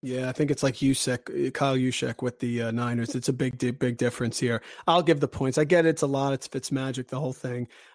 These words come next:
But I do think Gilmore shuts down Devontae Parker, which really limits the Dolphins. At home, they need this game. They don't wanna give the Chiefs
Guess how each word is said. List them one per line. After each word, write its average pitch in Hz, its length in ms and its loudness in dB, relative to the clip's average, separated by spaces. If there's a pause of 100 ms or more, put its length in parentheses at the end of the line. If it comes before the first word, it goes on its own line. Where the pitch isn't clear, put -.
But 135 200 0
I 147 60 2
do 151 160 6
think 147 220 2
Gilmore 143 340 4
shuts - 300 -6
down 131 200 -4
Devontae 127 400 -8
Parker, 127 540 -4
which 135 220 -6
really 147 240 4
limits 127 400 -2
the - 80 -10
Dolphins. 123 520 -6 (380)
At 151 200 4
home, 143 260 4
they 127 120 0
need 131 220 2
this 131 200 -4
game. 127 340 0 (200)
They 147 100 2
don't 151 120 6
wanna 143 140 4
give 131 160 0
the 127 80 -6
Chiefs - 360 -6